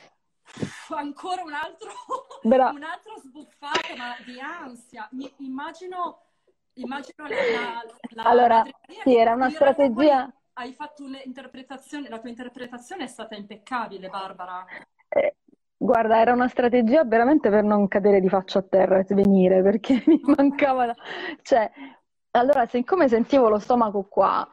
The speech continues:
Speaker 2: facevo questi respironi proprio per
Speaker 1: <laughs>
Speaker 2: buttare, cioè, abbassare proprio il diaframma, perché ce l'avevo qua. <laughs> Non, ho detto, "Qua non mi esce un nulla se io sto in questa
Speaker 1: E poi,
Speaker 2: situazione."
Speaker 1: e poi
Speaker 2: Per
Speaker 1: sei
Speaker 2: cui
Speaker 1: entrata invece,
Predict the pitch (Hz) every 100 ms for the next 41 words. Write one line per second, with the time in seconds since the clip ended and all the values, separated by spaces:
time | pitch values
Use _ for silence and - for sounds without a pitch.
0 | _ - 233 262 220 226 - 226 196 233
1 | 226 - - 302 302 302 320 311 302 294
2 | 240 269 220 226 - 320 - - - 202
3 | 233 - 392 - - 277 226 220 220 285
4 | - 440 370 370 403 262 226 240 320 302
5 | 220 226 233 285 277 285 392 254 - 294
6 | 277 - 294 277 - 285 247 254 240 247
7 | 247 277 269 302 339 214 208 202 - 208
8 | 214 208 220 262 254 208 202 208 - 240
9 | 220 214 - 320 311 269 - 233 226 226
10 | 233 226 208 214 - 381 466 453 302 -
11 | 440 359 - 359 262 233 202 294 294 277
12 | 269 349 - 339 277 254